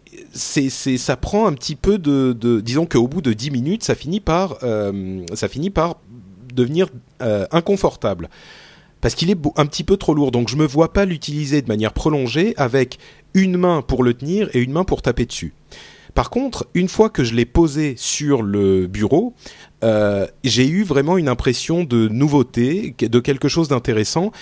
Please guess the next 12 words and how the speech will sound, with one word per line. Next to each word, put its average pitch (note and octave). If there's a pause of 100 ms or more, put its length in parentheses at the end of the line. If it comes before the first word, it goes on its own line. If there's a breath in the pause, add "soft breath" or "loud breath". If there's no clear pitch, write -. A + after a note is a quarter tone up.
(140)
et B2+
cette C3
impression D#3+
de C#3+
Minority B2+
Report, C3+ (500 loud breath)
euh, F#2+
de, F#2
de, F#2
d'interface A2
super -
tactile, F#3+